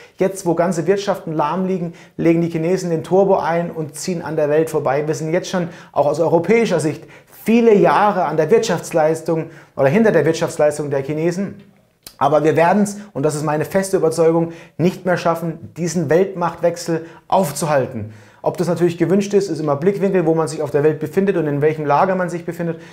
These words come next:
Aber die amerikanische Weltmacht oder die Weltordnung wird sich massiv verändern. Die Chinesen werden in Zukunft den Ton ab-, angeben. Und ja, es hat funktioniert.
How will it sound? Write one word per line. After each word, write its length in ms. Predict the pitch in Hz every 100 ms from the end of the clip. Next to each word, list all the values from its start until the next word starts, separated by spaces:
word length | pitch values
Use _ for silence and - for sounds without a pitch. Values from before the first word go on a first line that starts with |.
| -
Aber 180 | 147 160
die 120 | 165
amerikanische 760 | 151 151 147 170 165 175 165 143
Weltmacht 480 | 165 170 165 156
oder 120 | 151 135
die 140 | 135
Weltordnung 640 | 156 165 139 151 156 139
wird 120 | 175
sich 200 | 170 156
massiv 380 | 147 160 160 170
verändern. 360 | 160 - 156 - - - -
Die 60 |
Chinesen 600 | 139 147 147 175 156 175
werden 140 | 147 151
in 100 | 143
Zukunft 400 | 165 165 151 -
den 140 | 139
Ton 260 | - 160 170
ab-, 260 | 147 143 -
angeben. 540 | 147 160 151 151 156 - -
Und 160 | - 139
ja, 340 | 147 165 196
es 140 | - 165
hat 120 | 143
funktioniert. 680 | - 151 - 147 170 208